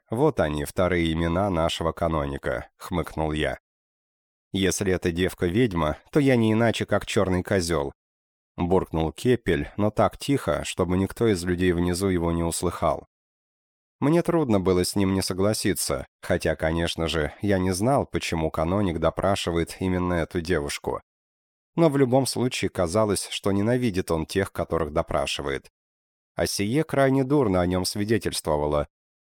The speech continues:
поскольку и тупейший из инквизиторов знал, что в отношении обвиняемых должны мы быть преисполнены безбрежной и готовой к любым неожиданностям любви. Не всегда это получалось,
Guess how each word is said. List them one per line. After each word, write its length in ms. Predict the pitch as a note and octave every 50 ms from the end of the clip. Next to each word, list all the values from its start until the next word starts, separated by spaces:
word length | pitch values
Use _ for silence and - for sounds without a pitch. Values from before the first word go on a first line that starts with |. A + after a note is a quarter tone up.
| _ _ _ -
поскольку 580 | - - - - - G#2 G2 F#2 - - F#2
и 120 | E2 D2+ F#2+
тупейший 600 | - B2+ A#2+ - B2 A#2 F#2+ E2 - - F2 E2
из 100 | D#2 E2+
инквизиторов 800 | E2+ D#2+ - F2 F2 E2+ D#2 G2+ B2 A#2+ - G2+ F2+ E2 D#2
знал, 500 | D#2+ D2 D2 F2 G#2+ B2 A#2 F#2 D2 C#2 - _ _ _ _ _ _ _ _
что 200 | - - - G2
в 80 | F2 F2+
отношении 720 | F2+ - F#2 F#2+ F#2+ - - A2 G#2 F#2+ F#2 F2 F2 E2
обвиняемых 920 | B1 E2+ D#2+ D#2 D#2+ F2 F#2 A2+ C3 B2+ A2+ F#2 E2 D#2+ D#2 - - - _
должны 440 | - E2+ A2 A2 A2+ G2+ A2+ B2+ C#3+
мы 120 | D3 C#3+ B2+
быть 220 | A2 A#2 A2+ -
преисполнены 920 | - A2 G#2+ G2+ - - - A#2 A#2 A2+ A2 G#2+ G#2 G2+ G2 F#2+ F2+ E2+ -
безбрежной 800 | - F2+ F#2+ F#2+ D#2+ D2+ D2 D2+ F2 G#2 A#2 G2+ F#2+ F#2+ F#2+ F#2+
и 140 | - - F#2
готовой 420 | F2 F2 E2 - A#2 A2+ A2+ G#2+
к 100 | - -
любым 360 | G2 F2+ F2 D#2+ F2+ G#2+ G#2+ G2+
неожиданностям 760 | G2 F#2+ F2 D#2+ F#2+ F#2+ F2+ F2+ F2+ F2 - - - F2+ F2
любви. 500 | F2+ F2+ E2+ E2 D#2+ E2+ F#2+ F#2 D2+ - - _ _ _ _ _ _ _ _ _ _ _ _ _ _
Не 80 | D3 E3
всегда 460 | D#3 - - E3 D3+ C#3+ D3 B2+ G2+
это 180 | F2 E2 - D#2
получалось, 800 | - F2 E2 E2+ E2 - - C#3+ D3 B2+ E2+ C#2 - - -